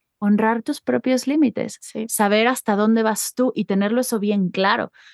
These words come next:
Speaker 1: Al emprender decimos nuestros no negociables, y creo que por aquí también aplica,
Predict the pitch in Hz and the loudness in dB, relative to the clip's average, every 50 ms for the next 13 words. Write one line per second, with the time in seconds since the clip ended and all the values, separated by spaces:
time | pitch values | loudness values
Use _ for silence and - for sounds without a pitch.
0 | _ _ _ _ _ 220 226 226 214 202 214 208 208 214 214 220 220 233 240 226 | _ _ _ _ _ 4 6 6 4 4 2 2 2 2 2 2 2 2 0 2
1 | - 240 226 226 226 - 226 214 - - 202 190 175 - 202 202 214 220 226 220 | 2 2 2 2 2 0 -2 -2 -2 -4 -4 -4 -2 0 0 2 2 0 0 -2
2 | 208 185 - - 196 180 175 175 - - 220 190 - - _ - 220 - 220 226 | -4 -6 -4 -2 0 0 0 0 -2 -4 -6 -8 -12 -14 _ -10 -4 -2 0 0
3 | 247 - 294 - 240 220 202 196 226 214 - 240 240 233 240 220 214 214 - 233 | 0 -2 -4 -4 -2 -4 -2 -4 -4 -2 0 2 2 2 2 2 0 -2 -2 -4
4 | 247 254 - - - | -4 -4 -4 -6 -10